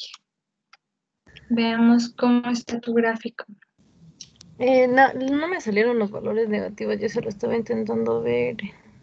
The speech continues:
Speaker 2: qué parte le hice mal, la verdad. Pero, uy, sí, ahí estás viendo. Ya se ve.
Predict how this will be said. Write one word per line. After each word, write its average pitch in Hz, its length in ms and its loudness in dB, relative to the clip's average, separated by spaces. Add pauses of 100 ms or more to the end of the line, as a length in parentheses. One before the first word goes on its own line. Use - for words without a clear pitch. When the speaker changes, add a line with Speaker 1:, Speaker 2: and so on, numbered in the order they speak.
Speaker 2:
qué 123 120 -8
parte 113 380 -4
le - 140 -6
hice - 220 -8
mal, 127 240 -4
la 233 100 -4
verdad. 226 460 -6 (1400)
Pero, 226 420 2
uy, 233 200 4 (680)
sí, 240 280 -2
ahí 240 120 4
estás 214 340 -4
viendo. 226 500 0 (4000)
Ya 214 140 0
se 202 180 -6
ve. 240 300 -6